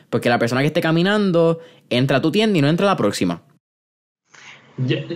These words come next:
Speaker 2: y no, y no está mal. A, a, a nosotros en lo personal,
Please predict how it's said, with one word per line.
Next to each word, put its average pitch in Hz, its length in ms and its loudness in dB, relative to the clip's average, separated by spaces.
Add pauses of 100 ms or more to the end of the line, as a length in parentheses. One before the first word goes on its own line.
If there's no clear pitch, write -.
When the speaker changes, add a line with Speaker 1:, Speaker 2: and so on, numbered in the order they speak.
(120)
Speaker 2:
y 165 160 4
no, 165 260 2
y 156 100 2
no 151 100 2
está 160 400 -2
mal. 107 480 -2 (680)
A, 113 80 -2 (760)
a, 117 80 0
a 113 60 0
nosotros 110 480 0
en 170 80 2
lo 170 80 2
personal, 147 680 0